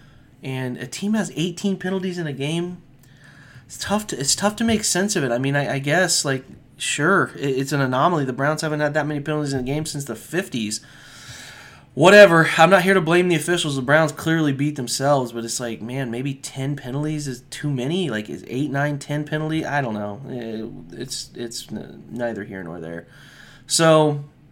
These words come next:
coming back out, Tennessee gets the ball first out of halftime. And, um,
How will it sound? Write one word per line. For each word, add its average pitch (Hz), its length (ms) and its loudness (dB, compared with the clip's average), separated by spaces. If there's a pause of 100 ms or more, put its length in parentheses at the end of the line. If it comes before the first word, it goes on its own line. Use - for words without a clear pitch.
(640)
coming 175 260 4
back 160 220 6
out, 156 200 6
Tennessee 160 460 2
gets 147 220 2
the 147 80 0
ball 135 240 4
first - 800 0 (600)
out 131 180 0
of 123 140 -6
halftime. 123 680 0 (480)
And, 120 480 -6
um, 117 600 -2